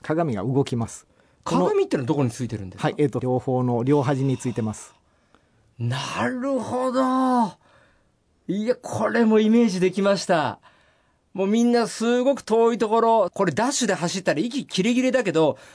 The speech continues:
Speaker 2: そんな向こうに鏡が一枚ある。で、その鏡の風景が、ふわって歪んだってことですか？
Speaker 1: あ、鏡がちょっと近づ-、片っぽが近づいて、片っぽが遠くに行ったんですね。
Speaker 2: へー。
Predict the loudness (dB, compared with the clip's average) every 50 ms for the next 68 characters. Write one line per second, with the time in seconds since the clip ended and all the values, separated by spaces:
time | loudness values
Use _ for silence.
0 | -20 _ -8 0 2 4 4 4 4 2 4 4 2 0 0 0 0 2 4 4
1 | 4 4 4 4 4 2 2 -2 -4 -4 -4 0 0 2 2 2 2 2 2 0
2 | 0 -2 0 0 2 2 2 2 2 0 0 0 -2 -4 -6 -8 _ _ _ _
3 | _ _ _ _ _ _ -2 -2 0 2 2 2 2 2 2 2 2 2 2 4
4 | 4 4 2 2 2 2 2 2 0 0 0 2 2 2 4 4 4 2 2 2
5 | 0 -2 -8 _ _ _ _ _ _ _ _ _ _ _ _ _ -14 -2 2 2
6 | 2 2 0 _ _ -4 0 2 2 4 4 4 2 2 0 -2 -4 -4 -4 -6
7 | -6 -8 -10 -14 -14 -14 _ _ _ -16 -12 -12 -8 -6 -6 -6 -4 -4 -6 -6
8 | -4 -6 -4 -2 -2 -4 -4 -4 -2 -2 -2 -2 -2 -6 -10 -10 -12 -6 -4 -4
9 | -4 -2 _ 0 2 2 2 -2 -4 -4 -2 -2 0 0 -2 -4 -4 -8 -10 -8
10 | -6 -6 -6 -8 _ _ -2 0 0 2 0 -2 -2 -4 -10 _ -2 -2 -2 -2
11 | -2 -4 -4 -4 -4 -10 _ -14 -14 -14 -12 -16 -14 -14 -14 -14 -14 -18 _ _
12 | _ _ _ _ _ -4 -2 0 2 2 2 2 2 2 0 0 -2 -4 -6 -6
13 | -6 -8 -8 -10